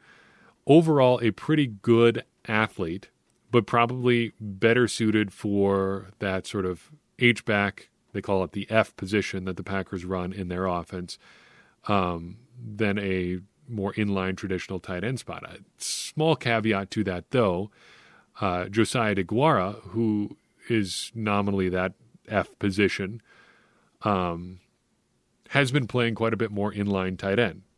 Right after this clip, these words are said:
Hand on the ground right on the end of the line, though often on the weak side of the formation as opposed to Marcedes Lewis, who plays on the strong side. Matt LaFleur appears to be evolving this role that has become increasingly important in his offense.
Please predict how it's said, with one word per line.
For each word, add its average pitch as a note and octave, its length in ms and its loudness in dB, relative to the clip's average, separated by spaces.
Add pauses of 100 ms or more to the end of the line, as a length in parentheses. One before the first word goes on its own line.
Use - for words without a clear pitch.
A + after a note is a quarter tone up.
Hand A#2 240 2
on A#2+ 80 2
the A#2 60 -2
ground G#2 300 0
right G2 140 2
on F#2+ 60 -2
the F#2+ 140 -2
end F2+ 100 -6
of E2+ 60 -12
the F2+ 60 -6
line, G2 300 -2
though F#2 320 -2
often A2+ 400 -2
on F#2+ 120 -2
the F2+ 80 -6
weak A#2+ 240 -2
side G2 240 -2
of F2 40 -4
the F2+ 60 -4
formation F2 540 -6
as F2+ 120 -6
opposed F#2 340 -6
to F#2+ 40 -10
Marcedes F2 460 -8
Lewis, F#2 240 -4
who G#2 80 -8
plays E2+ 260 -8
on F2 80 -12
the F2 60 -10
strong D3 320 -4
side. - 320 -10 (1080)
Matt B2+ 600 -2
LaFleur A#2 260 2
appears A2+ 300 2
to - 80 -12
be G#2 260 -2
evolving G#2 600 2
this G2 200 -4
role G2 300 4
that F2+ 140 -4
has F2+ 440 -8 (640)
become G#2+ 300 -4
increasingly G2 580 -4
important F#2 460 -2
in A2+ 140 -2
his F#2+ 240 -4
offense. F2+ 520 -10